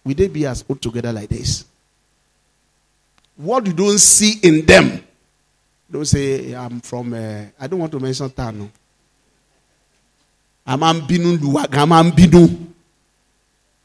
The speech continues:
A ń bínú lu wa o. Ìlú Jésù la ti wá. We don't get annoyed. We are relaxed and we are peaceful.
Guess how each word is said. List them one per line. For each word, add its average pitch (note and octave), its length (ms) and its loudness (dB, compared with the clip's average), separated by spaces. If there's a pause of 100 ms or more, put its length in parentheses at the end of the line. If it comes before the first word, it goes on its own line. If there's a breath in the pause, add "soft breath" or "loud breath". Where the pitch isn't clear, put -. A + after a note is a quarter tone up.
(880)
A F3+ 160 -2
ń D#3+ 100 -6
bínú G#3 340 -4
lu D#3+ 180 -2
wa D#3 160 6
o. C#3+ 200 2 (500)
Ìlú D3 200 -2
Jésù E3+ 280 0
la B2+ 140 -4
ti C3 100 -6
wá. C3 240 0 (280)
We C#3 80 -4
don't F#3+ 280 6
get E3+ 300 0
annoyed. B2+ 480 -4
We A#2+ 180 -6
are A#2 140 -6
relaxed B2+ 500 -6
and A#2+ 140 -4
we A2+ 100 -4
are A2 80 -8
peaceful. A#2+ 480 -6